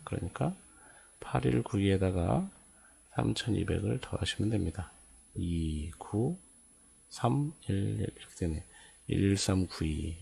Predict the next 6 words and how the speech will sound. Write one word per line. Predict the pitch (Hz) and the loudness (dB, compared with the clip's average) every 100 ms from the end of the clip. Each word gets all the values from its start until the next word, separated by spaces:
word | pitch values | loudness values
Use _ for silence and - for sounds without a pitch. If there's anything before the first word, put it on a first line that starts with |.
| 98 | -4
요게 | 80 82 78 87 120 156 - | 0 0 2 2 2 0 -4
기억이 | - 95 87 85 82 | -2 2 4 2 0
되겠네요. | 82 82 85 90 85 82 147 - - - - - - - - - | -2 0 0 0 0 0 -4 -6 -16 -20 -2 2 2 0 -14 -14
자, | - 120 98 | 2 6 6
니은. | 87 113 123 85 78 - - - - - - | 6 8 8 8 4 -12 -20 -20 -20 -20 -4
니은은 | - 120 127 120 135 95 85 | 6 10 12 10 8 6 0